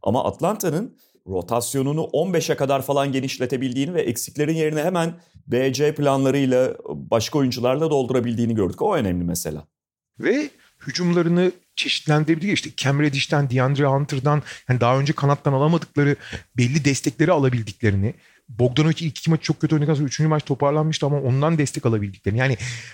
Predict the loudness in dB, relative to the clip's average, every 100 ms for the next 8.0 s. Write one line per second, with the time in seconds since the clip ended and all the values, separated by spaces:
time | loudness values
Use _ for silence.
0 | _ _ -4 0 2 2 0 -4 0 2
1 | 4 2 0 0 0 0 0 2 0 -2
2 | -2 0 2 0 -6 -14 -4 0 2 2
3 | 4 4 4 0 -4 _ _ -8 -6 0
4 | 2 4 4 4 2 0 2 0 2 -2
5 | -2 -6 0 2 2 2 0 2 2 0
6 | 0 -2 -2 -4 -14 _ 0 2 0 -6
7 | _ _ -4 -2 0 2 2 0 -2 -2